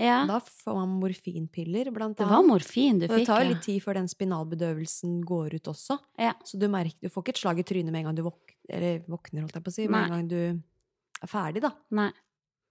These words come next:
Speaker 2: Det tar jo litt tid.
Speaker 1: Mm.
Speaker 2: Og så, ja,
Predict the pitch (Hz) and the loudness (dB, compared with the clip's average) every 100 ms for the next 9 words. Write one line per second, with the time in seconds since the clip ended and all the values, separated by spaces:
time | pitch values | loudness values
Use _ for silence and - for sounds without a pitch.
0 | _ _ 208 - 196 240 202 - 214 220 | _ _ -12 -2 0 0 -2 -2 -6 -6
1 | - _ - 233 214 190 196 208 - 208 | -16 _ 0 2 4 2 0 -8 -10 -6
2 | 202 196 196 247 | -6 -4 -4 -6